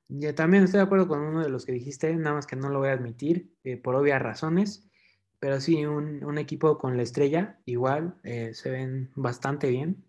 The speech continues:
traen buen equipo. Em, no, no se ven que van a acabar con un récord de ocho ocho, tristemente, dolorosamente, bro.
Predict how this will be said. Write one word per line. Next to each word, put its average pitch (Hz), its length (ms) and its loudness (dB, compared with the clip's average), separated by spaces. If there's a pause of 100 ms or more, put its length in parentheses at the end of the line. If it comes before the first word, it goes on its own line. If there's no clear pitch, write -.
(120)
traen 127 300 -6
buen 135 160 -2
equipo. 135 520 -8 (680)
Em, 120 760 -6 (960)
no, 139 380 2
no 147 160 4
se 151 140 2
ven 147 200 4
que 156 140 2
van 143 120 2
a 147 40 4
acabar 135 260 2
con 143 160 0
un 135 120 0
récord 135 340 0
de 123 80 2
ocho 123 320 -2
ocho, 170 340 -6 (100)
tristemente, 135 800 -2 (680)
dolorosamente, 131 840 4
bro. 143 320 -2